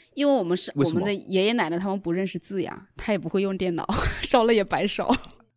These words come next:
Speaker 2: 哎，没事，乔布斯，乔布斯会在民府会研究新的产品给他。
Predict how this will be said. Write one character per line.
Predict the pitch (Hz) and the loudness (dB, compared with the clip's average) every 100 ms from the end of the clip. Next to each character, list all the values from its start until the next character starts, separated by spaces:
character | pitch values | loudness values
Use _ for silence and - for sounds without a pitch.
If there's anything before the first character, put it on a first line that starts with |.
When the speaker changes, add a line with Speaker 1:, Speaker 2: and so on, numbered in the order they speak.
| _ | _
Speaker 2:
哎， | - | 0
没 | 113 113 | 4 4
事， | - 147 | 4 2
乔 | - 127 | 4 4
布 | 147 | 4
斯， | 156 165 160 - _ _ _ _ | 2 4 2 0 _ _ _ _
乔 | 139 151 | 4 6
布 | 185 | 6
斯 | 165 | 4
会 | 170 190 175 156 147 143 | 2 6 8 8 8 6
在 | 175 | 6
民 | 151 127 | 6 4
府 | 151 127 | 2 0
会 | 131 131 | 2 4
研 | 120 | 4
究 | 131 | 2
新 | 123 143 | 2 0
的 | 139 | -2
产 | - 104 | -4 -4
品 | 98 | -4
给 | |
他。 | 90 | -8